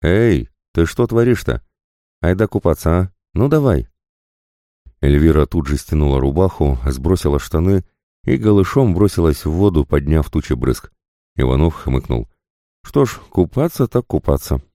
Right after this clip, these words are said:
Они занялись любовью здесь же, стоя по колено в воде, у берега, под раскидистой ивой.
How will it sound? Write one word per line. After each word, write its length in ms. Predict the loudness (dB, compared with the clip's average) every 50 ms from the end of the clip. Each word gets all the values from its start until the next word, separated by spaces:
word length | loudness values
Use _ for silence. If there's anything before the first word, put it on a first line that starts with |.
| _ _ _ _ _ _ _ _ _ _ _
Они 220 | -2 0 2 2 2
занялись 460 | 2 2 2 2 2 0 0 0 -2
любовью 520 | -4 -2 0 0 2 2 2 0 0 0 -2
здесь 340 | -4 -6 -2 0 0 2 0
же, 320 | 0 -4 -4 -4 -4 -6 -8 -10
стоя 320 | -8 -2 0 0 2 0
по 100 | -2 -4
колено 400 | -4 -2 -2 0 0 0 -2 -2
в 140 | -4 -4 -2
воде, 440 | -4 -4 -2 -2 -2 -2 -2 -4 -6 -6
у 140 | -6 -6 -2
берега, 560 | 0 0 0 0 0 -2 -4 -6 -6 -8 -8 -6
под 140 | -4 -2
раскидистой 640 | -2 -2 -2 -4 -6 -6 -4 -4 -6 -4 -2 -2 -2
ивой. 300 | 0 -2 -2 -6 -8 -10